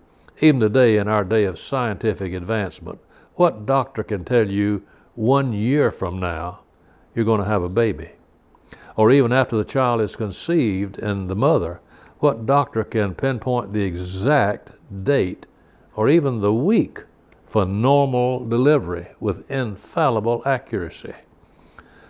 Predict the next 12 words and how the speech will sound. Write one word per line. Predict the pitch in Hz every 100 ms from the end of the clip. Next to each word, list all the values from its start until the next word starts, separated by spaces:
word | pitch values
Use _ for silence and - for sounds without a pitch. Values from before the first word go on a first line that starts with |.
| - -
What | 165 135
doctor | 156 143 117
could | 95 101
tell | 131 135 120
you | 120 120 113 -
one | 113 127 143 139
year | 120 143 156 104
before | 95 95 120 104
a |
child | - 123 117 104
is | 90
born | 131 160 92 98 120